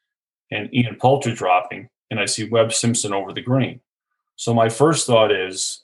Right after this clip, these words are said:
and it's not that windy at the moment on number eleven, but my first thought is, you know, Brooks Koepka is a world-class player. Ian Poulter is a very, very good player.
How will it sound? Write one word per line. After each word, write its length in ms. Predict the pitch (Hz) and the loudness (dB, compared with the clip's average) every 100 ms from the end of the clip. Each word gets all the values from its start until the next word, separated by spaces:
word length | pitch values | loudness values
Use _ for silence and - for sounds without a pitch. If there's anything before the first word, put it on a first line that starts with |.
| - | -2
and 100 | 120 | 0
it's 140 | 117 | 4
not 160 | 151 175 | 4 6
that 200 | 156 - | 4 6
windy 260 | 143 135 110 | 6 6 4
at 80 | |
the 60 | - | 2
moment 540 | 95 135 165 92 82 - | 2 4 4 2 -6 -10
on 160 | 107 104 | -8 -6
number 200 | 107 101 | -6 -6
eleven, 380 | 98 123 113 - | 0 0 0 -4
but 80 | - | -10
my 120 | 104 | -10
first 380 | - 139 135 - | 2 4 4 4
thought 220 | 113 107 | 4 4
is, 340 | 98 95 - _ _ _ _ - | 0 -4 -10 _ _ _ _ -10
you 100 | 101 | -10
know, 60 | |
Brooks 340 | - 131 139 - | 2 4 4 -4
Koepka 300 | - 135 - | 0 0 0
is 100 | 107 | -4
a 60 | 104 | -4
world-class 580 | 101 120 117 113 101 98 - | 0 2 2 2 2 0 -2
player. 320 | 107 - - _ _ _ _ _ _ _ | -2 -2 -10 _ _ _ _ _ _ _
Ian 240 | 120 120 113 | 4 4 4
Poulter 300 | 120 127 107 | 2 2 -2
is 60 | |
a 100 | 98 104 | -4 0
very, 260 | 113 101 | 2 2
very 260 | 98 92 90 | 0 -4 -4
good 180 | 90 - | -8 -6
player. 360 | 107 90 82 | -4 -4 -6